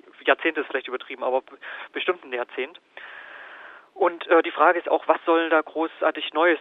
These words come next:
Besseres kommen oder so? Also Atomkraft ist einfach ein Auslaufmodell.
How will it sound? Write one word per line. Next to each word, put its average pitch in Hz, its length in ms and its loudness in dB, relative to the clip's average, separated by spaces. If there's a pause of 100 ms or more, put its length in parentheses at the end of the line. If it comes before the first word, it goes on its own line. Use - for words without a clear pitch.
Besseres 151 440 0
kommen 117 220 -8
oder 117 180 -4
so? 117 200 -8 (280)
Also 143 220 -4
Atomkraft 165 520 -4
ist 147 120 -8
einfach 143 280 -6
ein 127 60 -16
Auslaufmodell. 156 880 -2